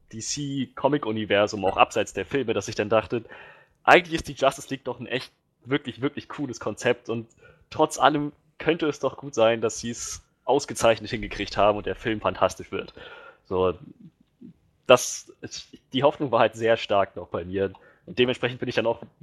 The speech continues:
mit einem eigentlich ziemlich guten Gefühl in den Film reingegangen, dachte dann so, er wird, er wird schon, ich, ich, er, ich glaube, er wird schon irgendwie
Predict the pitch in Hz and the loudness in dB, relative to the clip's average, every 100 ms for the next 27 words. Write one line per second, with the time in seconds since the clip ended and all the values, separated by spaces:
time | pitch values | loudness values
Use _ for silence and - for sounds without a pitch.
0 | - - 135 139 165 190 - 180 - 180 | -16 -10 -8 -6 -8 -10 -8 -6 -4 -6
1 | 139 110 123 107 107 - 110 113 131 98 | -4 -4 -2 -2 -2 -2 2 4 4 2
2 | 110 117 117 - - - - _ _ _ | -2 -2 -10 -16 -20 -20 -20 _ _ _
3 | _ - - - 113 - 113 110 107 110 | _ -20 -12 2 2 2 -2 -2 -2 -2
4 | 113 - - _ _ - - - - - | -2 -8 -20 _ _ -14 -12 -6 -4 -4
5 | - _ _ - - - 120 160 170 - | -6 _ _ -20 -8 -2 2 2 0 -8
6 | - _ _ _ - 123 160 170 - - | -14 _ _ _ -8 0 0 -2 -12 -18
7 | _ - 165 165 185 - - - - 120 | _ -6 -6 -6 -12 -18 -20 -20 -8 -6
8 | 123 - - - 143 214 156 151 - 120 | -6 -8 -8 2 4 6 4 0 -4 -2
9 | 139 127 127 135 | -4 -6 -8 -6